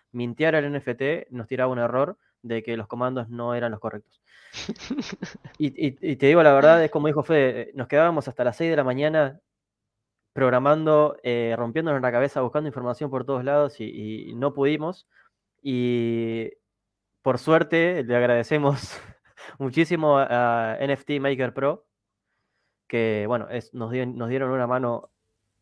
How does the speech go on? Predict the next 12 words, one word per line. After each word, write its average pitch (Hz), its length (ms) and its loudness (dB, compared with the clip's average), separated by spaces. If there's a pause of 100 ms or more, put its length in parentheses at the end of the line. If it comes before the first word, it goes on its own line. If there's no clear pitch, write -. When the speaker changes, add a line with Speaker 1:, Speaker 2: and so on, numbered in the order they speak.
(120)
Speaker 1:
gigante 131 640 -2
para 104 200 -8
poder 107 220 -6
hacerlo, - 360 -14 (240)
gigante. 107 400 -6 (380)
Eh, 85 200 -20
Speaker 2:
Sí, 101 260 -4
Speaker 1:
la 104 80 -12
verdad 104 40 -8
Speaker 2:
porque 107 220 -2
Speaker 1:
que 98 80 2
Speaker 2:
aparte, 110 540 4